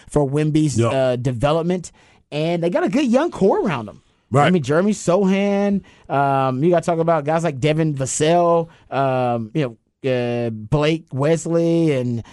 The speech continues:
Speaker 1: Malachi Branham. I mean, they got a good young core, young
Speaker 2: Yep.
Speaker 1: guys. They'll bring in some other veterans, I'm assuming, but I think they're gonna start with a young core.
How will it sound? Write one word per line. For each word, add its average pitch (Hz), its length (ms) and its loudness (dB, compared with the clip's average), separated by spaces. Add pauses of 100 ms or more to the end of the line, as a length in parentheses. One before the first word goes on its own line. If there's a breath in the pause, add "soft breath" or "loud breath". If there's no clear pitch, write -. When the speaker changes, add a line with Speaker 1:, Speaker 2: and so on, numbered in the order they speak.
Speaker 1:
Malachi 147 480 0
Branham. 160 460 -2
I 160 60 -4
mean, 190 100 -2
they 294 100 -2
got 359 180 2
a 226 40 0
good 170 260 2
young 147 220 0
core, 156 300 0
young 135 220 -2
Speaker 2:
Yep. 127 100 4
Speaker 1:
guys. 156 200 0
They'll 294 160 2
bring 160 280 0
in 156 160 -2
some 139 180 -2
other 139 320 0
veterans, 131 540 -4
I'm 131 100 -4
assuming, 135 480 -4
but 127 180 -2 (160 loud breath)
I - 60 -4
think 302 120 2
they're 302 80 -4
gonna 185 120 0
start 220 240 0
with 175 80 0
a 156 40 -2
young 160 260 0
core. 190 320 0